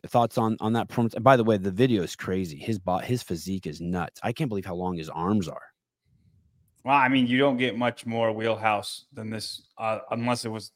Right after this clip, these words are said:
Speaker 2: I think, a seventy pound dumbbell would have been more wheelhouse for him. But, uh, fast hinging and fast burpees, that's Chandler Smith to a T. Like, I,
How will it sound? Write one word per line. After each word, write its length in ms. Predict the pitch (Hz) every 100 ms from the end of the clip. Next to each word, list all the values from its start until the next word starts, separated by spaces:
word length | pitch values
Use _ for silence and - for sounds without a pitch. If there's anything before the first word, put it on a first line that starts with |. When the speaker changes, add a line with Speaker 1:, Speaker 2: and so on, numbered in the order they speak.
| _ _ -
Speaker 2:
I 100 | 117
think, 140 | 120
a 40 |
seventy 380 | 110 - 113 113
pound 300 | 110 110 104
dumbbell 340 | 101 101 101 104
would 80 | 104
have 60 |
been 120 | 107
more 180 | 104 107
wheelhouse 440 | 104 104 101 101 -
for 280 | - 101
him. 180 | 101 101 -
But, 240 | 113 101 - _ _ _ _ _
uh, 280 | - 107 101 - _ _ _ _ _ _ _
fast 420 | - 131 143 143 -
hinging 520 | 139 143 131 147 135
and 180 | 110 -
fast 380 | 117 123 120
burpees, 500 | - 117 117 101 95
that's 340 | - 110 110 -
Chandler 320 | 120 113 113
Smith 320 | - 113 104
to 140 | - 107
a 40 |
T. 320 | 95 98 92 95 _ _ _ _ _ _ _ _ _ _
Like, 180 | 117 117
I, 240 | 120 123